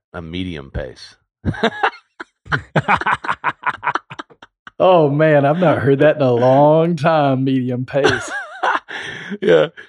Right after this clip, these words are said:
Speaker 1: If any, if, if anybody out there has no clue what I'm talking about, just go Google it, I guess, but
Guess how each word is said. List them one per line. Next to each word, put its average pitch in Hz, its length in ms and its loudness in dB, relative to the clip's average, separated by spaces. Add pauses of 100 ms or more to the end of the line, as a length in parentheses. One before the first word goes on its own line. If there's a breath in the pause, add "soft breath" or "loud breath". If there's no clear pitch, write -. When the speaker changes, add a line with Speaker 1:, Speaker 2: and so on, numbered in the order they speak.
(140 loud breath)
Speaker 1:
If 165 180 2
any, 175 180 4
if, 160 380 -2
if 147 160 -2
anybody 151 380 2
out 147 180 0
there 139 180 2
has 131 260 -2
no 151 220 4
clue 151 240 4
what 127 80 4
I'm 117 80 -2
talking 107 400 0
about, 85 400 -2
just 107 400 -8 (140)
go 208 460 0
Google 180 480 0
it, 190 60 -2
I 190 120 2
guess, 180 320 -2
but 104 360 -4